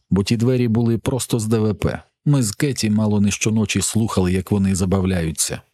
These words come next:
Або вдень, коли мама поверталася з роботи раніше. Але це ще одна вигадка, яку він облишить.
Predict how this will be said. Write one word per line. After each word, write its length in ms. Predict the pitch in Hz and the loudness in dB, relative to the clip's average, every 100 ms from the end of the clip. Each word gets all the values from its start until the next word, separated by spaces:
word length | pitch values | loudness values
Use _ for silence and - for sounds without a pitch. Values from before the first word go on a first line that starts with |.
| _ - | _ -6
Або 220 | 143 170 | -2 0
вдень, 440 | 135 101 107 104 98 | 2 2 2 2 0
коли 240 | 95 98 | 0 0
мама 260 | 95 95 90 | 0 0 2
поверталася 720 | 98 98 - 101 95 - 98 | 2 0 -2 -2 -2 -2 -2
з 60 | |
роботи 440 | 101 101 92 87 90 | 0 0 0 0 0
раніше. 500 | 87 85 80 - - _ _ _ _ _ _ _ _ _ _ _ | 0 0 0 -4 -8 _ _ _ _ _ _ _ _ _ _ _
Але 220 | 139 120 | -4 -2
це 180 | 101 127 | -2 -2
ще 260 | - - 147 | -2 -2 -2
одна 300 | 80 80 87 | 0 0 2
вигадка, 500 | 107 95 87 - 80 | 0 0 -2 -4 -2
яку 360 | 90 98 101 | -2 0 -2
він 200 | 85 87 | 0 2
облишить. 580 | 87 80 - - - - | 0 0 -4 -8 -10 -14